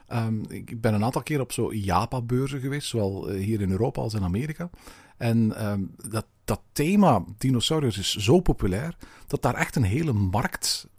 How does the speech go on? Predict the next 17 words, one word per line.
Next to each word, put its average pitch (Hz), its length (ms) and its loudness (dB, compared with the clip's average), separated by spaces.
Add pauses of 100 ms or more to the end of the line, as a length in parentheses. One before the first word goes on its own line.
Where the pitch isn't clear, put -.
voor 151 180 0
bestaat - 480 0
van 101 240 -4
bedrijven 131 640 0 (400)
die, 110 380 0
eh, 90 280 -4
vaak 92 340 -2
in 95 80 0
China, 151 560 0
eh, 117 540 2 (220)
heel 131 360 0
goedkope, 151 480 0
maar 139 140 2 (140)
best - 240 0
wel 190 100 2
indrukwekkende, 156 720 2 (420)
eh, 110 120 -2